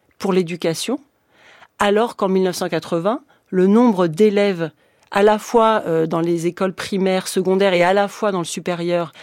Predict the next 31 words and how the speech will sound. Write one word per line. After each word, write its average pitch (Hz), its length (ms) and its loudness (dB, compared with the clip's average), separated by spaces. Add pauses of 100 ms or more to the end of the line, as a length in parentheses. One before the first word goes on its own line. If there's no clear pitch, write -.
(160)
et 170 120 -4
au 165 100 2
lycée 165 420 -4 (240)
était 214 400 -2 (300)
moins 185 360 2
important. 165 440 -8
Donc 170 180 -8
on 190 80 0
s'est, 208 200 -2 (140)
l'ép-, 190 300 -4
l'école 202 340 -4
s'est - 260 -6
appauvrie 196 680 -2 (640)
puisqu'on, 190 420 0
on, 190 260 0
on 196 100 0
consacre 202 480 -4
la 175 140 0
même 254 380 4
part 226 220 -2
du 190 120 -8
P 190 160 -2
I 180 100 -4
B 170 100 -4 (420)
aujourd'hui 190 600 -2 (340)
qu'il 180 180 -4
y 175 60 0
a 160 80 0
quarante 185 440 -4
ans, 240 120 -2 (380)
avec 185 260 -2